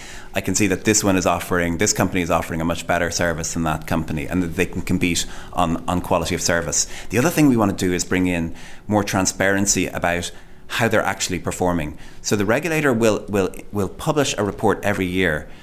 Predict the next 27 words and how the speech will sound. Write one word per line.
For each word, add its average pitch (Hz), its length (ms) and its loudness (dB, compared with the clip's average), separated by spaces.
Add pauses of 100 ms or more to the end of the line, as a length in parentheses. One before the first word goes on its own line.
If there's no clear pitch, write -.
saying, 90 460 0 (240)
"This, - 340 2 (120)
this 135 240 4
is 143 100 0
how 80 520 -2 (480)
all 107 160 4
the - 80 0
companies 90 420 0
perform. 82 400 -4
This - 160 0
is - 80 -2
how 139 140 2
long 120 180 4
it - 80 -4
takes - 360 -4
them 95 280 0
to 87 140 -4
answer 87 260 -2
the 90 80 -4
phone 87 380 0
in 95 160 -2
reality, 90 600 0
let 95 200 2
alone 110 260 4
what 104 160 2
they're 82 100 2
promising. 85 560 -2